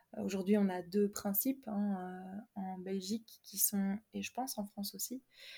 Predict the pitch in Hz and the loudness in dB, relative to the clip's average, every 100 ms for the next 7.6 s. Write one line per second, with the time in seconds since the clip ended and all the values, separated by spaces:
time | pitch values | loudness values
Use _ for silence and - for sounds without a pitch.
0 | - - 202 - 220 220 196 190 190 196 | -18 -4 2 6 8 8 6 4 2 4
1 | 190 208 214 202 190 208 208 208 202 202 | 6 8 8 6 6 6 8 8 8 8
2 | 202 - 196 190 196 214 208 190 196 190 | 6 4 2 2 2 2 0 0 0 0
3 | 190 180 190 226 226 262 269 254 196 190 | -2 -2 -4 -2 -4 -4 -4 -2 -2 -2
4 | 185 208 220 202 202 185 185 185 208 190 | 0 0 0 -2 -2 -4 -4 -2 0 2
5 | 208 208 208 - 190 185 185 185 185 220 | 2 2 2 -2 -6 -4 -6 -8 -12 -12
6 | 190 185 175 190 - 202 196 180 185 180 | -8 -8 -4 -6 -2 0 2 0 -2 -6
7 | 185 185 185 185 214 302 | -6 -8 -8 -2 -2 -2